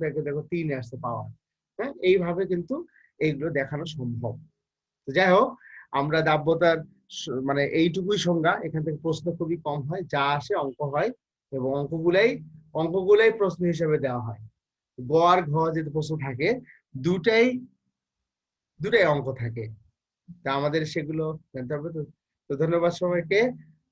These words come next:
আজকে ক-, ক্লাসে উপস্থিত হওয়ার জন্য। আমি তোমাদের একটু প্রেজেন্টটা নিয়ে নিই,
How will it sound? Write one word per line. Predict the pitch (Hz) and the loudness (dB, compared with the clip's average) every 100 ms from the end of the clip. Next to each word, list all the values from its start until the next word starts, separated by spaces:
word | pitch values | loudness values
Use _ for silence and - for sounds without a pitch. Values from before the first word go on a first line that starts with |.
| 135 | -12
আজকে | 127 135 | -10 -10
ক-, | 135 139 - | -8 -10 -4
ক্লাসে | 135 135 151 | -4 -4 -6
উপস্থিত | 131 139 - 147 | -6 -10 -6 -4
হওয়ার | 135 | -2
জন্য। | 139 170 175 | -2 0 0
আমি | 151 151 151 - _ | 0 -4 -6 -20 _
তোমাদের | - 143 143 | -6 -4 -4
একটু | 151 147 139 - | -6 -12 -12 -8
প্রেজেন্টটা | 156 151 151 156 156 | -4 -4 -4 -2 -2
নিয়ে | 160 | 0
নিই, | 165 | 0